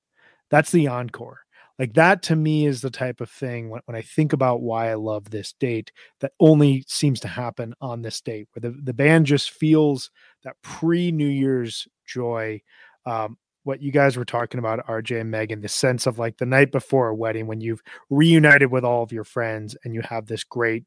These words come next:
night that happens leading up to the night that everyone came there for. And it's just that,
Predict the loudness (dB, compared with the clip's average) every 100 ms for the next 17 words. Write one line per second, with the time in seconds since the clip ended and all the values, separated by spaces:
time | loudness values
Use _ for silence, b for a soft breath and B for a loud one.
0 | -8 -6 -6 -8 -14 B B -2 0 2
1 | 2 2 0 -4 -8 -14 _ _ _ _
2 | -8 -2 0 2 2 2 -2 0 4 4
3 | 4 -2 -6 -10 -6 -4 -2 -4 -8 -6
4 | -4 -4 -6 -10 -10 -12 -12 -16 -18 -20
5 | -20 _ _ B B B -6 -4 -2 -2
6 | 2 2 2